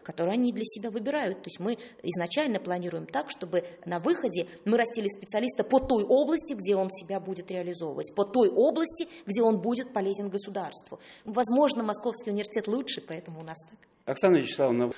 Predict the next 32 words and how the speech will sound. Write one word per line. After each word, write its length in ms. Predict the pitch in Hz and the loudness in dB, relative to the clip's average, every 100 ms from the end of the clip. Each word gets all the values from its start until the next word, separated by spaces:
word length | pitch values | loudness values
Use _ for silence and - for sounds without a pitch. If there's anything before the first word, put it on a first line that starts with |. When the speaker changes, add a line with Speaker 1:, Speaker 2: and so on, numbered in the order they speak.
| - | -8
Speaker 2:
а 100 | 147 | -8
что, 200 | - 220 | -2 2
на 160 | 208 202 | 4 6
ваш 160 | 196 | 6
взгляд, 400 | 165 160 175 151 | 4 2 2 2
главное 680 | 139 151 165 123 113 107 98 - | 0 4 4 4 2 0 -4 -4
в 80 | 131 | -2
укреплении 480 | 131 135 156 156 | 0 0 4 6
культурных 560 | 143 147 143 156 139 - | 4 2 2 2 2 0
связей 400 | 170 190 165 139 | 6 6 6 6
между 380 | 135 139 127 131 | 4 4 2 0
Беларусью 640 | 135 135 139 165 165 147 | 4 4 6 4 0 -2
и 40 | 139 | -2
Россией? 600 | 139 - 120 107 98 - - | -2 -2 -2 0 -2 -4 -8
Speaker 1:
А 60 | |
можно 260 | 226 320 247 | -4 -2 -2
я 140 | 220 | -4
отвечу 500 | 214 220 208 - 202 - | -4 -4 -6 -6 -10 -8
общо? 460 | 196 - - - - - _ _ _ | -8 -4 -2 -2 -6 -12 _ _ _
Главное 760 | 160 220 285 330 240 180 156 - - _ _ | 0 4 4 4 2 -2 -6 -12 -20 _ _
в 100 | 170 | -6
укреплении 600 | 190 208 - 208 180 165 | -4 -6 0 0 2 -2
российско-белорусских 920 | 170 - 170 - 151 165 170 160 - 160 | -4 -6 -6 -8 -8 -10 -8 -10 -12 -10
связей — 560 | - 190 294 180 139 - - _ - | -6 -4 -6 -6 -12 -20 -20 _ -10
эти 160 | 175 | -6
связи 460 | - 185 196 170 - | -6 -4 -4 -6 -10
укреплять 680 | 175 165 - 202 247 - - _ _ - | -12 -14 -10 -8 -6 -8 -10 _ _ -6
и 80 | |
сохранять. 840 | 196 202 - 208 202 160 - - - _ _ _ _ _ - - | -4 -4 -6 -12 -12 -12 -14 -16 -16 _ _ _ _ _ -12 -4
Это 200 | 214 247 | 0 0
очень 440 | 320 339 294 277 | 2 0 0 -2
важно. 520 | 208 208 165 - 127 | -4 -6 -6 -10 -14